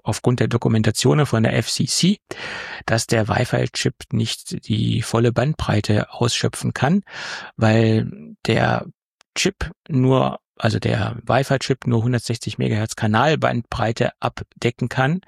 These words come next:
oder realisieren kann. Und möglich wären laut der Wi-Fi, ähm, sieben Spezifikation dreihundertzwanzig Megahertz.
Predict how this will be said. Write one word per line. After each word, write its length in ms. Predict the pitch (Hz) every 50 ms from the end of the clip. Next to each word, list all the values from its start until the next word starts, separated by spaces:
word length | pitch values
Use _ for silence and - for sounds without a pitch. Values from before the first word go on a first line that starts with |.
| - - - - - - -
oder 220 | - - 120 120 107
realisieren 500 | 117 117 110 113 110 107 113 127 131 131
kann. 360 | - - 139 143 160 180 175 - - - - - - -
Und 280 | - - 127 127 - -
möglich 540 | - 135 127 135 156 - 156 156 131 131 127
wären 360 | 117 117 123 143 139 156 160
laut 320 | 156 131 113 113 120 120 -
der 140 | 110 113
Wi-Fi, 460 | 113 104 117 123 - 120 123 123 131 - -
ähm, 320 | - 113 120 120 123 123 113
sieben 320 | 110 117 127 135 143 143
Spezifikation 840 | - - - 131 - - 117 131 131 - 127 117 - - 123 120 120
dreihundertzwanzig 720 | 113 - 113 110 107 113 113 - - - 107 107 - 104 107
Megahertz. 560 | 110 127 143 151 117 110 107 - - - -